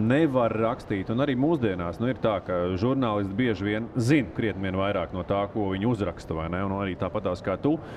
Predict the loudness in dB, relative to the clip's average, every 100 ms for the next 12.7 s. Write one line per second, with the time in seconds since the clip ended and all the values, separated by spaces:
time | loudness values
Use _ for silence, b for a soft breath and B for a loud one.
0 | B -2 2 4 2 0 0 0 2 0
1 | 2 0 0 0 0 0 0 2 2 0
2 | -2 -2 0 0 0 0 -2 -2 -2 -2
3 | -2 -2 -4 B B B -4 -2 0 0
4 | 0 0 2 0 2 -2 -2 -4 -4 -4
5 | -2 0 0 -2 0 -4 -2 0 0 0
6 | -2 -2 0 0 0 0 -2 -2 0 2
7 | 0 2 0 0 0 2 0 -2 -2 -2
8 | 0 0 2 0 0 0 -2 0 0 -2
9 | 0 0 2 0 -2 0 0 0 0 0
10 | 2 2 2 0 0 0 0 -2 0 0
11 | 0 -2 0 0 0 -2 -4 -10 -14 -14
12 | B B B B 2 4 4